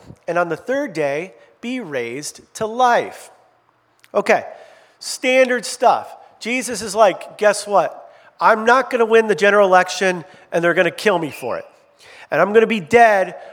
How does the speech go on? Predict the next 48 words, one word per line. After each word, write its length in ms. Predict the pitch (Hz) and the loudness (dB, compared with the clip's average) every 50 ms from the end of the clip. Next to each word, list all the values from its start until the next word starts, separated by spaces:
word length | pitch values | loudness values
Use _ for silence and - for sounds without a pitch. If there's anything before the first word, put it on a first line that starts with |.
| - - | -8 -2
but 140 | 185 185 190 | 0 0 0
also 500 | - 196 214 247 262 254 - 262 233 202 | 2 2 2 2 2 2 2 2 2 2
don't 360 | 165 - 208 220 233 233 208 | 2 2 2 4 4 2 2
worry 240 | 220 240 247 254 233 | 0 0 2 2 2
about 280 | 214 220 214 208 214 | 4 4 4 4 4
me 160 | 202 202 208 185 | 2 -2 -6 -2
dying 560 | 147 - 214 220 226 233 226 208 190 185 165 | 2 4 6 6 6 6 4 2 -2 -6 -8
because 380 | 147 190 175 - 190 202 190 202 | -10 -12 -8 -4 -4 -2 0 0
I'm 120 | 202 208 | 2 4
gonna 180 | 226 226 220 208 | 4 4 4 4
do 180 | 160 202 208 | 2 0 -2
someone, 560 | 202 - - 214 196 190 185 190 190 196 190 185 - - - - 208 175 - | -2 0 0 0 2 4 4 4 4 4 0 -4 -16 -18 -16 -16 -16 -10 -6
do 160 | - 220 226 | -4 -2 0
something 400 | - 233 233 214 - 220 208 196 | 2 4 2 4 4 2 0 2
that 160 | 185 180 170 - - - - | 0 -2 -4 -4 -12 -18 -4
no 160 | - 185 202 | 2 4 6
one's 180 | 214 226 220 185 | 6 6 6 4
ever 140 | 214 190 202 | 2 0 0
done 280 | 165 196 190 196 175 | 2 2 2 2 2
ever. 280 | 170 165 147 113 101 - - - - | 2 0 0 -2 -6 -10 -12 -14 -8
I'm 80 | 170 | -4
gonna 140 | 160 175 165 | -2 0 0
rise 360 | 151 151 175 175 185 185 180 | 2 4 6 6 4 4 0
from 80 | - 185 | -4 -8
the 80 | 165 151 | -4 -2
dead 180 | 160 156 139 | 0 -2 -2
three 220 | - - - 185 185 | -2 -6 -6 -4 -2
days 220 | 170 165 151 135 | 0 -2 -2 -2
later." 180 | 143 113 104 - - - - | -4 -4 -4 -8 -14 -20 -16
This 140 | - 208 - | -14 -10 -10
is, 180 | 202 160 - - - - | -10 -10 -12 -14 -18 -14
so 120 | - - | -10 -8
just 200 | 202 202 233 - | -6 -6 -4 -2
have 180 | - 202 175 - | -2 -2 -2 -4
faith, 400 | - 170 123 - - - - - - - - _ _ | -4 -6 -6 -6 -8 -14 -20 -20 -20 -20 -20 _ _
okay? 340 | - 135 - 160 160 170 165 - - - - - - - - | -14 -10 -6 -6 -6 -6 -6 -10 -18 -20 -20 -20 -20 -16 -8
And 400 | - 165 156 165 165 160 160 165 | -2 0 2 2 2 0 -2 -2
the 280 | 185 165 156 - - 180 | -2 -2 -4 -4 -8 -14
disciples 380 | 147 156 - 190 180 156 160 160 | -10 -2 2 2 2 2 2 -2
are 80 | 156 | -2
kinda 200 | - - 185 160 | -2 -2 -4 -4
scratching 360 | - - - 165 160 - 170 | -4 -2 -2 -2 -2 -2 -6
their 80 | 165 156 | -10 -10
heads 180 | 131 160 151 147 | -8 -8 -10 -10
like, 140 | 127 117 | -10 -10
"What 340 | 113 120 151 180 214 208 - - | -6 -2 0 0 0 -2 -4 -10
is 180 | - 156 147 - | -12 -12 -10 -8
this? 300 | - 127 107 104 - | -8 -8 -8 -8 -12